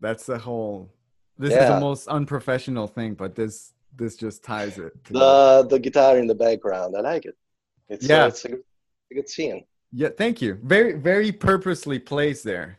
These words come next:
Speaker 1: So
Speaker 2: Just like mine, you see? Very musical.
Speaker 1: <laughs>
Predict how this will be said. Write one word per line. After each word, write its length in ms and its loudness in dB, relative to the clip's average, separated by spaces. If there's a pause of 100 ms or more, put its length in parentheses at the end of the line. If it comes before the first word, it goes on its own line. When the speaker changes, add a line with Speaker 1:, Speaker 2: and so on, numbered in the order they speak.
Speaker 1:
So 380 -12
Speaker 2:
Just 160 2
like 220 0
mine, 380 2 (100)
you 120 -8
see? 240 -6 (120)
Very 160 -2
musical. 560 -4 (380)
Speaker 1:
<laughs> 120 -8